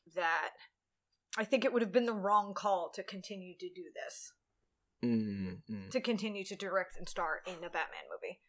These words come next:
Speaker 1: 'Cause this is his, this is, I mean, I know we've already h-, sort of had his, his Batman debut, but this is really, he's gonna carry the whole movie.
Speaker 2: Exactly.
Speaker 1: Batman versus Superman was different. You had, you had other people in there, so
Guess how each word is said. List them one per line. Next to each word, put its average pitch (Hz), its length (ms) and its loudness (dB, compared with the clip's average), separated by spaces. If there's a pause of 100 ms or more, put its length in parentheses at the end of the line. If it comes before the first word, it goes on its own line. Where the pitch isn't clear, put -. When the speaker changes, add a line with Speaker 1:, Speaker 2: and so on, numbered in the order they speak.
(160)
Speaker 1:
'Cause 226 140 0
this 285 160 2
is 277 120 -2
his, 262 240 2
this 285 220 2
is, 294 260 -2 (380)
I 226 60 -2
mean, 269 140 6
I 269 80 8
know 269 100 10
we've 277 200 4
already 247 240 6
h-, 226 140 -2
sort 233 220 2
of - 80 -4
had 214 300 6
his, 190 400 -4 (180)
his 208 240 0
Batman 202 460 2
debut, 196 520 -2
but 202 140 -4
this 226 220 4
is 185 120 -6
really, 202 540 0 (460)
he's 240 180 0
gonna 220 180 4
carry 220 360 6
the 185 80 -4
whole 190 160 -2
movie. - 400 -10 (240)
Speaker 2:
Exactly. 123 480 12
Speaker 1:
Batman 277 320 12
versus 262 260 8
Superman 226 420 0
was 202 120 -4
different. 196 340 0
You 190 100 -2
had, 214 360 6
you 214 100 0
had 220 340 2
other 214 160 2
people 220 420 -4
in 202 180 -4
there, 208 340 0
so 196 500 0